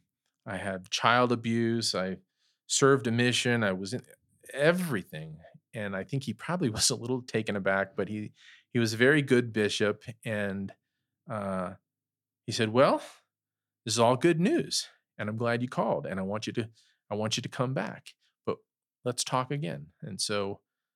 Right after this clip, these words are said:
we set up a time to meet at the, uh, this is during the height of covid, so the wards,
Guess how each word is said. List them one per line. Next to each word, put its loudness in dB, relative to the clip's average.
we -4
set 4
up 2
a -2
time 0
to -4
meet -4
at -4
the, -2
uh, -4
this -4
is -10
during -4
the -10
height -6
of -14
covid, -4
so -6
the -8
wards, -6